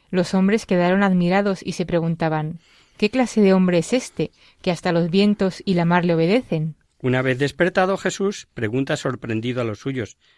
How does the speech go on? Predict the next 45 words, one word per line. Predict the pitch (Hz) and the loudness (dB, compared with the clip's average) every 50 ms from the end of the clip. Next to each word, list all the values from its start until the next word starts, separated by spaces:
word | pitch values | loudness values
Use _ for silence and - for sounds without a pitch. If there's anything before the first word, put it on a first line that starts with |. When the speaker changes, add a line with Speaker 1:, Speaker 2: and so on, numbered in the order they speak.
| _ _ | _ _
Speaker 2:
"¿Por | - 113 104 - | -6 -6 -6 -4
qué | - 135 123 | -2 -2 0
tenéis | 113 - 110 104 104 98 98 90 101 | 0 0 -2 -2 -2 -4 -6 -6 -4
miedo, | 107 123 185 254 247 233 - - _ _ | 0 2 2 2 2 -2 -6 -10 _ _
hombres | - 117 113 110 110 110 113 107 98 | -8 -6 -4 -4 -4 -4 -6 -6 -8
de | 107 104 | -8 -10
poca | 98 110 110 - - 101 - | -10 -10 -12 -10 -10 -12 -8
fe?". | - 175 214 240 - _ _ _ _ _ _ _ - - _ _ | -6 -6 -6 -6 -8 _ _ _ _ _ _ _ -20 -20 _ _
La | - 135 127 - | -6 -6 -4 -2
fe | - 175 175 180 | 0 0 2 2
es | 170 151 | 0 2
débil | 143 151 170 175 151 123 113 107 | 4 4 4 4 4 2 -2 -2
en | 107 107 | -2 -4
aquel | 104 101 - 113 104 101 | -4 -6 -6 -6 -8 -6
que | 107 104 | -8 -10
teme, | 95 - 98 92 92 98 95 - _ _ _ _ _ _ _ _ | -8 -8 -8 -8 -10 -12 -16 -20 _ _ _ _ _ _ _ _
ya | - 117 110 127 127 131 135 - | -10 -2 0 2 2 2 0 -2
que | - - 131 120 | -4 -4 -2 0
la | 117 110 | 0 0
luz | 113 135 135 131 | 0 0 -2 0
de | 147 147 | 0 0
la | 151 156 | 0 0
fe | - - 180 175 170 180 - _ _ _ _ _ | 0 -2 -4 -4 -4 -6 -8 _ _ _ _ _
quita, | - - 151 139 - 151 160 160 - - | -10 -10 -8 -4 -2 -2 -2 -2 -4 -6
eh, | 131 127 120 117 120 117 - - - | -8 -6 -6 -6 -8 -8 -12 -14 -16
de | - - 120 120 120 113 117 123 117 | -14 -12 -10 -8 -8 -6 -4 -4 -2
los, | 120 113 107 - | -4 -4 -6 -6
todos | _ 151 151 156 160 156 | _ -2 -2 0 0 -2
los | 156 147 | -2 -2
rincones | 143 147 147 139 - 160 156 160 160 160 - _ - - _ _ | -2 -4 -4 -4 -2 -2 -2 -2 -4 -6 -10 _ -20 -20 _ _
la | - - 123 117 | -4 -2 -2 0
sombra | - - 143 147 160 156 156 156 151 | 0 0 2 2 2 2 2 0 -2
de | 143 135 | 0 0
la | 127 120 113 | -2 -2 -2
preocupación | 120 117 110 107 113 110 - 110 - - 123 123 | -2 -6 -6 -6 -6 -8 -8 -8 -6 -4 -4 -4
y | 131 127 | -4 -4
de | 127 110 | -6 -6
la | 101 | -6
angustia. | 98 95 98 101 - - - - - 101 110 - _ _ _ _ _ _ _ _ _ | -6 -8 -8 -10 -12 -12 -14 -14 -14 -14 -16 -18 _ _ _ _ _ _ _ _ _
De | - 127 123 123 120 | -6 0 2 2 2
ahí | 123 139 151 160 165 165 160 139 | 2 2 0 0 -2 -4 -6 -6
la | 131 127 120 | -6 -6 -6
expresión | - - - 120 110 - - 135 139 | -6 -6 -6 -6 -4 -2 -2 -2 -2
de | 135 127 | -4 -4
Jesús | - 127 120 - - 131 135 - - | -6 -8 -8 -6 -6 -6 -6 -8 -10